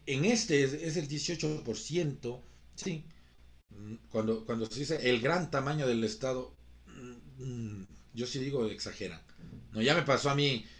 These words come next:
en el, en el doctorado, nos fuimos de Argentina y cuando, cuando llega, cuando llegan y dan el discurso, el discurso ese amplio de que dice que está inflado el sector público, es demasiado. Bueno, yo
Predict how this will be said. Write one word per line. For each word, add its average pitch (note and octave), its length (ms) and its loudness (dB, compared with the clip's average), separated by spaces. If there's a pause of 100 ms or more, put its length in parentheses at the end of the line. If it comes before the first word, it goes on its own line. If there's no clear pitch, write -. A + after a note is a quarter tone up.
en A2+ 220 2
el, A2 260 2
en A2+ 120 2
el G#2 120 0
doctorado, A#2+ 580 2
nos A2 140 -2
fuimos C3 240 -2
de A#2+ 60 8
Argentina A#2 580 0 (400)
y B2+ 280 -4
cuando, A#2 460 2
cuando A2+ 240 4
llega, B2+ 640 4 (220)
cuando B2 300 2
llegan C#3+ 360 2
y B2 80 2
dan D3+ 200 6
el D3 120 4
discurso, C3+ 720 0 (340)
el A#2+ 160 2
discurso C#3+ 460 2
ese C#3 260 6
amplio C3 480 4
de G#2+ 100 0
que A#2 100 0
dice C3 200 0
que D3 140 4
está D3 360 4
inflado D3 680 4
el B2 100 2
sector B2+ 460 -4
público, C3 400 -2
es C#3 100 0
demasiado. D3 540 2 (420)
Bueno, D3+ 320 2
yo F3+ 220 6